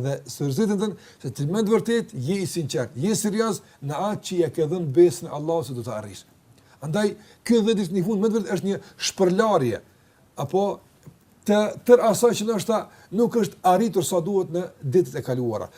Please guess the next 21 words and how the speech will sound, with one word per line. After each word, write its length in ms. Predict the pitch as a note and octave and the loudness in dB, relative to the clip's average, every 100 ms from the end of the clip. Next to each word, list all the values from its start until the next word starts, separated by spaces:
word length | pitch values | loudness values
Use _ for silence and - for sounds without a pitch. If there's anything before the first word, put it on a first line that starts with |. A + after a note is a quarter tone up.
| - | -4
Është 240 | F3 F#3 | -4 2
një 160 | A3+ G#3+ - _ | 2 2 -4 _
shans 520 | - - A3 A3 F#3+ - | -10 -4 -2 -2 -6 -4
ideale 400 | G#3 G#3+ G#3+ G3+ - | -2 0 2 0 0
për 160 | F3 - | -2 0
kompenzim. 680 | F3 D3+ E3+ E3 F#3 E3+ F#2 _ _ _ _ _ _ _ | -2 0 0 2 0 -2 -4 _ _ _ _ _ _ _
Sa, 400 | - - B3 G#3+ - - | -8 2 4 4 -2 -6
për 160 | F3 | -4
shembull, 360 | A3+ A3 F#3+ F#3+ | -2 -2 -2 -2
është, 440 | G#3 E3 - - _ _ _ - | -4 -4 -8 -20 _ _ _ -4
ë, 280 | F3+ F#3 F3+ - _ _ | 0 2 0 -4 _ _
e 80 | E3 | 2
mirëseardhur 800 | F3+ F3+ - G3 G3+ D3+ A2 G#2+ - _ _ _ _ _ | 4 4 4 2 4 4 2 -6 -12 _ _ _ _ _
për 200 | - F#3 | 2 2
një 80 | F3+ F3+ | 2 2
njeri, 260 | F3 A3 A3 - _ _ _ _ | 4 4 0 -4 _ _ _ _
ë, 120 | - - - _ - - | -18 -18 -20 _ -16 -6
një 160 | F#3 - | -4 -2
afat 300 | - G3 F#3+ D3 | -2 -2 -4 -6
i 40 | |
shtuar 400 | - F3 D#3+ E3 | -4 0 2 0